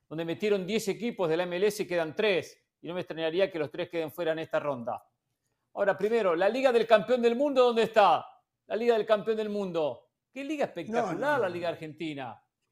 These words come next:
Speaker 1: Sí hay que
Speaker 2: Déjese
Speaker 1: ponerla en el
Speaker 2: joder
Speaker 1: top
Speaker 2: con la
Speaker 1: ten,
Speaker 2: Liga
Speaker 1: como
Speaker 2: Argentina,
Speaker 1: mínimo.
Speaker 2: usted.
Speaker 1: Pero a ver,
Speaker 2: No,
Speaker 1: pero
Speaker 2: no.
Speaker 1: Ramos,
Speaker 2: No, no, tiene,
Speaker 1: la
Speaker 2: a mí
Speaker 1: Liga
Speaker 2: me gusta la
Speaker 1: Argentina
Speaker 2: Liga
Speaker 1: juega
Speaker 2: Argentina,
Speaker 1: mejor
Speaker 2: eh, a mí me
Speaker 1: fútbol.
Speaker 2: gusta.
Speaker 1: Mejor fútbol que la M L S.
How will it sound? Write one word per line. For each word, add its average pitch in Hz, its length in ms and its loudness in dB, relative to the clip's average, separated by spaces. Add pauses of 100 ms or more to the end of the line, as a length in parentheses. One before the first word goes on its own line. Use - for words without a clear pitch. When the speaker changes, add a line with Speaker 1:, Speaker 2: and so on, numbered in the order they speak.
(340)
Speaker 1:
Sí - 120 -16
hay 240 60 -14
que 190 60 -4
Speaker 2:
Déjese 190 180 -2
Speaker 1:
ponerla 185 280 -2
en 170 40 -6
el 165 60 -8
Speaker 2:
joder 131 60 -4
Speaker 1:
top 131 120 -2
Speaker 2:
con 123 100 -12
la 185 60 0
Speaker 1:
ten, 156 140 0
Speaker 2:
Liga 127 160 -6 (160)
Speaker 1:
como 175 160 -6
Speaker 2:
Argentina, 180 80 -6
Speaker 1:
mínimo. 151 320 -8
Speaker 2:
usted. 104 320 -18 (220)
Speaker 1:
Pero 277 180 0
a 294 60 6
ver, 294 240 8
Speaker 2:
No, 139 300 -4
Speaker 1:
pero - 160 4
Speaker 2:
no. 262 80 2
Speaker 1:
Ramos, 285 320 0
Speaker 2:
No, 330 160 8
no, 311 160 8
tiene, 349 240 6
Speaker 1:
la 294 140 10
Speaker 2:
a 254 40 8
mí 294 120 4
Speaker 1:
Liga 294 60 10
Speaker 2:
me 294 140 8
gusta 269 200 8
la 247 80 6
Speaker 1:
Argentina 247 40 8
Speaker 2:
Liga 247 200 8
Speaker 1:
juega 214 260 6
Speaker 2:
Argentina, 233 280 2
Speaker 1:
mejor 196 140 10
Speaker 2:
eh, - 20 -2
a 180 80 0
mí 226 140 4
me 233 100 8
Speaker 1:
fútbol. 202 160 6
Speaker 2:
gusta. 123 320 -8 (280)
Speaker 1:
Mejor 247 320 0
fútbol 247 280 0
que 202 100 0
la 202 80 2
M 196 120 -2
L 175 140 -2
S. 139 360 -10